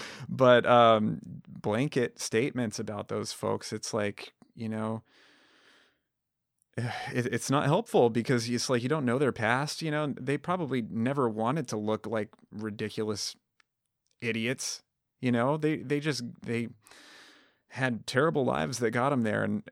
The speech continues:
it's not always like, "Oh, I'm gonna make a decision to fuck my life up." It's not always that simple. They know, they never, like,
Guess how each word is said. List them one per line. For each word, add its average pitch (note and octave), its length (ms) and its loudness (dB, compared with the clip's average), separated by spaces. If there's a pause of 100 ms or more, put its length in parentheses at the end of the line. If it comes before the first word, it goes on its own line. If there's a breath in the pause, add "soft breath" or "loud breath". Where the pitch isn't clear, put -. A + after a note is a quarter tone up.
it's - 200 -6
not C3 200 4
always C3 400 4
like, G#2+ 260 0
"Oh, A#2+ 160 2
I'm A#2 160 2
gonna A2 160 0
make A2 200 -2
a A#2 40 -2
decision G#2 520 -4
to G#2 360 -4
fuck - 260 -12
my G2+ 100 -8
life - 280 -12
up." - 160 -12 (220)
It's - 200 -8
not C#3 180 4
always A2+ 280 4
that G2+ 220 -10
simple. - 520 -10
They A2 140 -4
know, A#2 180 -2
they A#2 240 -2
never, A#2+ 240 0
like, G#2+ 320 -2